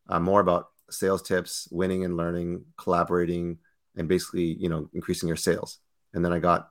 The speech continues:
people commenting, right? "Holy smokes, yes, please. Sales Ninja, Sales Ninja, Sales Ninja."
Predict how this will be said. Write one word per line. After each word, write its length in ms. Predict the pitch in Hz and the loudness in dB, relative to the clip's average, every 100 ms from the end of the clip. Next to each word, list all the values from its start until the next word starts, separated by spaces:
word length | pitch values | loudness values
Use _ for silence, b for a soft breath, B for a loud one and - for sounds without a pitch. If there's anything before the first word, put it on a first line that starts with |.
| _ | _
people 240 | - 82 82 | -6 -4 2
commenting, 500 | 85 82 82 78 - _ _ _ _ _ _ - | 2 2 0 -8 -12 _ _ _ _ _ _ -2
right? 240 | 87 113 - _ _ _ _ | 0 0 -4 _ _ _ _
"Holy 240 | - 101 101 | 0 2 2
smokes, 380 | - 98 85 90 | 0 -2 0 0
yes, 200 | 98 - | 0 0
please. 280 | 87 82 | -4 -2
Sales 240 | - 101 87 | 0 0 0
Ninja, 220 | 82 87 | -4 -4
Sales 260 | 92 95 85 | -2 -2 -2
Ninja, 180 | 82 | -6
Sales 240 | 80 92 85 | 0 0 0
Ninja." 260 | 80 - | -4 -8